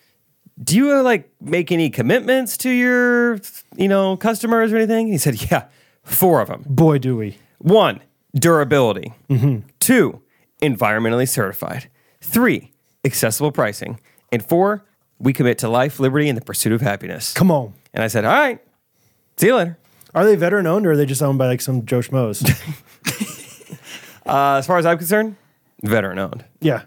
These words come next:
Speaker 1: And
Speaker 2: And
Speaker 1: even, uh, co-, not how I'm concerned, but just factually,
Speaker 2: Also true.
Speaker 1: uh, they are veteran
Speaker 2: And do
Speaker 1: owned.
Speaker 2: they have good hearts for, like, you know, you know, boosting the economy in Colombia where they've done mission work for, uh, multiple generations of families?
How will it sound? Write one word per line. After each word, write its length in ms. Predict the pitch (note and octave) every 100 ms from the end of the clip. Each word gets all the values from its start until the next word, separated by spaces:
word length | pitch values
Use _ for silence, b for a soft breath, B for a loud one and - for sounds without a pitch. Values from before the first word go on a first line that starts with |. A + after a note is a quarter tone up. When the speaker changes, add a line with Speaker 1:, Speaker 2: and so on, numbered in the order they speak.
| _ _ _ _
Speaker 1:
And 100 | E3+
Speaker 2:
And 100 | F#3+
Speaker 1:
even, 240 | G#3 G3+ -
uh, 140 | D3+
co-, 220 | - F3 - _ _ _ -
not 340 | D#3 F3 - -
how 160 | C3+
I'm 80 | A2+
concerned, 300 | G2+ G#2 G#2+
but 80 | C#3
just 180 | C3+ -
factually, 580 | D#3+ C#3 - G#2 F#2+ F#2 _ _ _ _ _ _
Speaker 2:
Also 220 | C#3 B2+
true. 300 | C3 - -
Speaker 1:
uh, 140 | G#2+ D3
they 220 | C#3+ C3
are 260 | B2 A#2 A2
veteran 300 | A#2+ G2 F#2+
Speaker 2:
And 80 |
do 60 | F3+
Speaker 1:
owned. 80 | F3+
Speaker 2:
they 60 | F#3+
have 120 | E3
good 120 | F#3
hearts 280 | D3+ E3 E3+
for, 140 | - E3+
like, 280 | D3+ C#3+ -
you 100 | D#3
know, 260 | C#3+ C#3 - _ _
you 140 | -
know, 100 | C#3
boosting 480 | B2+ - D3+ C#3+ D#3
the 80 | D3
economy 420 | C3 C#3+ C#3+ C#3+ C3
in 60 |
Colombia 460 | B2+ C3+ C#3 D3 D3+
where 280 | C3+ C3 C3
they've 200 | C3 A2
done 160 | B2
mission 260 | A#2 A#2 C3+
work 200 | C#3 C3+
for, 280 | C3+ A#2+ -
uh, 180 | B2 A2+
multiple 320 | G2 B2+ -
generations 540 | B2 B2+ A#2 B2 C#3+ C3+
of 80 | A#2+
families? 420 | B2+ A#2+ F#3+ -